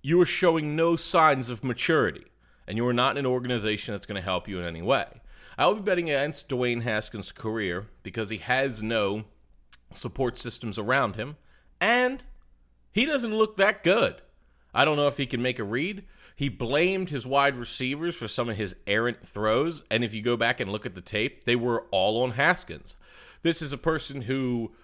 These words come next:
uh, is used to athletic superiority winning games, intellect not so much, and I've seen zero signs of intelligence on planet Washington. So I am going to be fading him for the rest of his career, and it will be a short career.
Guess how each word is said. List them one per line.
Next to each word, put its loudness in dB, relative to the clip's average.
uh, 0
is -2
used -6
to -2
athletic 0
superiority 0
winning 0
games, -2
intellect 0
not -2
so -4
much, 0
and -6
I've -6
seen -6
zero 0
signs -2
of -12
intelligence -4
on -6
planet -6
Washington. -6
So -2
I 0
am -4
going -4
to -12
be -8
fading -2
him -6
for -10
the -8
rest -6
of -16
his -10
career, -4
and 0
it -2
will -2
be 0
a 2
short -2
career. 0